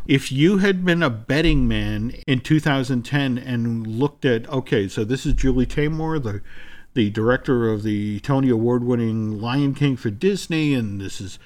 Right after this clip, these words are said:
a show with music by Edge and Bono. Oh, when award season comes around, that's gonna do great."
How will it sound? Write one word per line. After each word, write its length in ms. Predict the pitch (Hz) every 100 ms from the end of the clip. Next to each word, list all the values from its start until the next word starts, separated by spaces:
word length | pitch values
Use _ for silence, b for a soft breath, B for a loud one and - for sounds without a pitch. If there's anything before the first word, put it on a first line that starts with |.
| B B B
a 60 |
show 240 | 123 - 127
with 160 | 123
music 540 | 110 127 127 135 - -
by 160 | 110
Edge 240 | 113 127 123
and 120 | 107
Bono. 320 | 117 127 110 -
Oh, 380 | - 135 131 117
when 220 | 107 113
award 340 | 101 113 135
season 340 | 123 131 107 113
comes 240 | 123 107
around, 320 | 113 110 98
that's 320 | 87 107 - -
gonna 300 | - 87 87
do 180 | 92
great." 380 | 85 - 131 120